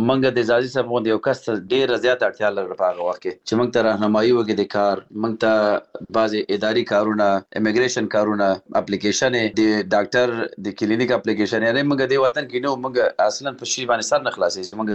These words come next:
څه وکړو، په کومه خوا لاړ شو، څه باید وکړو، څه باید ونه کړو،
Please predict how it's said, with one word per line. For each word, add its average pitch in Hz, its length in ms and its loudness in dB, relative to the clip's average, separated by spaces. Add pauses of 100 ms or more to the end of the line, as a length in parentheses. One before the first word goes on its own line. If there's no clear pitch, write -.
څه 120 100 4
وکړو، 110 300 0 (300)
په 107 100 -2
کومه 123 240 4
خوا 117 120 2 (100)
لاړ 127 100 2 (100)
شو، 113 220 -6
څه 107 140 -6
باید 104 180 -2
وکړو، 117 260 -4
څه 101 160 0
باید 98 160 0
ونه 120 220 -2
کړو، 104 260 0